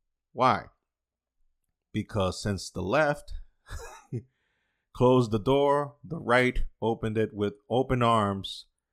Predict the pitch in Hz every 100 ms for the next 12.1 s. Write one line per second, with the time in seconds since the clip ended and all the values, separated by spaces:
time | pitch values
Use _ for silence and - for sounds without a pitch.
0 | _ _ _ 110 107 101 90 131 131 131
1 | 123 110 120 135 120 117 104 98 127 175
2 | 196 190 180 131 - 131 175 196 165 160
3 | 135 165 180 139 120 123 101 107 104 98
4 | 113 - 107 95 - _ _ _ - 170
5 | 214 156 165 151 - 160 123 101 95 -
6 | _ - 98 98 104 147 - 139 139 120
7 | 131 135 110 101 101 98 131 123 104 98
8 | 98 92 95 123 127 127 110 104 98 90
9 | 101 107 120 123 98 95 90 _ _ _
10 | _ _ 104 98 104 92 - 127 98 92
11 | 95 90 85 110 117 101 107 120 92 90
12 | 113